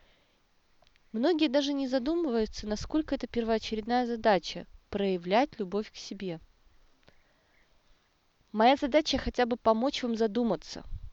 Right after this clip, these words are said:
подумать над этим вопросом. Потому что учить и направлять — это уже процесс, и он занимает какое-то время,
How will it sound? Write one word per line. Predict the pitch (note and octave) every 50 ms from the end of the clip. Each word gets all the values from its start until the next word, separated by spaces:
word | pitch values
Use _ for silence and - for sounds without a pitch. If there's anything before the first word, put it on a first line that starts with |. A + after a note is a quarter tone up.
| - _ _ _ _
подумать | - A3+ G#3+ F3 F#3+ A3+ C4+ C#4+ D4 B3+ -
над | A#3 G#3+ G3+
этим | A3+ - - A#3+ A3+
вопросом. | A3 - - G#3+ G3 E3+ E3 - - - - - - - - - - - - - - - - - - - - - - - - - - -
Потому | - - - A#3 A#3+ C4+
что | - - - - -
учить | - A3+ A3+ - - - - C4 A3 - - - -
и |
направлять — | G3+ G3+ G3 - G#3 G#3+ G#3+ A#3 C4+ D#4+ E4+ - - -
это | C#4 - E4
уже | D4+ C4+ C#4+
процесс, | - - B3+ B3+ - - - G#3 E3 D3+ - - - - - - - - - - - - -
и | - A3+ A#3 A#3+ - -
он | - A#3+ C4 C#4+
занимает | C#4 D4+ C#4+ B3+ A3 A3 A3 A#3+ C4+ - -
какое-то | _ - G3+ - - A3 G#3+ - - A#3+
время, | A3 A3 G#3+ F#3 D#3+ D#3 D#3 D#3